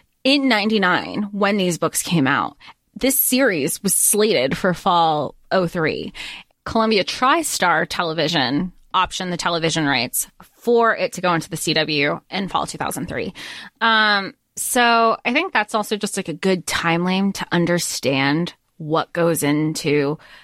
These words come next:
you know, the timeline for, like, getting rights. I mean, the same thing happened with, uh, Disney Plus with The Children of Blood and Bone. They had the television rights. The legal rights was up, I think, this January, tw-, I think this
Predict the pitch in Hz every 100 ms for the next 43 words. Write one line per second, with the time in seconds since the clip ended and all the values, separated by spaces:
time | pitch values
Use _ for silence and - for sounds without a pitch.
0 | _ _ 123 180 220 196 180 - 175 165
1 | 156 160 156 151 - 147 139 151 208 285
2 | 247 247 - 202 185 180 202 190 185 185
3 | 175 175 165 165 165 _ - 180 139 -
4 | 196 190 185 196 185 - - - 190 175
5 | - - - - - 196 - 170 180 180
6 | 165 165 160 156 156 156 170 175 151 175
7 | 175 - 180 170 180 170 165 170 165 -
8 | - - - - 165 180 180 180 180 175
9 | - - - 175 180 - 175 180 147 170
10 | 226 220 190 - - 170 175 165 165 165
11 | 165 156 - - - - - - 185 185
12 | 214 208 190 -